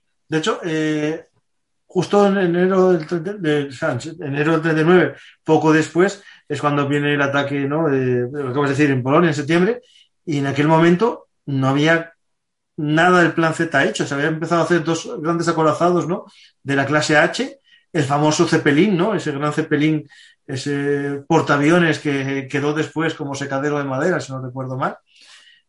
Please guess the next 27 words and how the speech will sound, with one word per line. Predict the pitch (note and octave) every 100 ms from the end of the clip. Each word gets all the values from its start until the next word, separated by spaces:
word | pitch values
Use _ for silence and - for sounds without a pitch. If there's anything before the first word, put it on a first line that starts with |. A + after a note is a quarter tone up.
| _
y | F#3 D3+ C#3+
quedó | D#3 D#3 F3+
todo | G#3 A3
paralizado | F#3+ E3+ D#3+ D#3+ G3 A3+ C4+ - _ _
y | - D#3
al | D3
final, | D3 D#3 D#3 G3 C4+ -
eh, | F#3 E3+ E3 F3 - _ _ _ _ _ -
se | D#3
gastó | C#3 C#3+ G3 F#3+ - -
tiempo, | F3 A#3 A3+ A#3+ B3 A#3+ F#3+ C#3+
medios | E3+ F#3
económicos | F#3 G3 G3+ A3+ A#3+ G3
para | G3+ F#3
nada. | G#3 B3+ G#4 - _ _ - _ _ _ _ _ _
¿Y | F3
cuándo | C#3+ F#3+ A3+ C4
deciden | C4 B3 B3 A#3 A3+
al | G#3
final | F3+ F#3 G#3 G#3
de-, | F3+ - _ _ _ _ _ _ _ _ _ _ _ _ D#3+ -
empezar | F#3 D#3 D#3 F3+
a | F3+
hacer | F#3
submarinos? | F3+ F3 D#3+ B2 A#2 A#2+
Es | C3+
decir, | C#3+ C3+